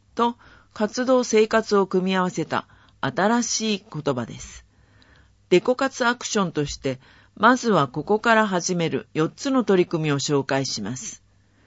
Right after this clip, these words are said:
デコ活ポータルサイトのキューアールコードがあります。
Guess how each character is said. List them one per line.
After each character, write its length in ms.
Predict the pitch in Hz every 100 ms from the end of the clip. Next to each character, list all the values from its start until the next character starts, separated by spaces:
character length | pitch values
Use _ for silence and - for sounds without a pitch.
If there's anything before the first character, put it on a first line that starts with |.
| _ _ _ _ _
デ 120 | 196 190
コ 140 | 254
活 280 | 247 247 -
ポ 180 | 220 226
ー 40 |
タ 140 | 233
ル 80 | 233
サ 180 | - 202
イ 80 | 190
ト 140 | 143
の 160 | 123 -
キ 140 | 190
ュ 40 | 196
ー 40 |
ア 40 | 202
ー 40 |
ル 80 | 190
コ 140 | 190
ー 40 | 151
ド 100 | 135
が 120 | 131
あ 60 |
り 80 | 107
ま 160 | - -
す。 200 | -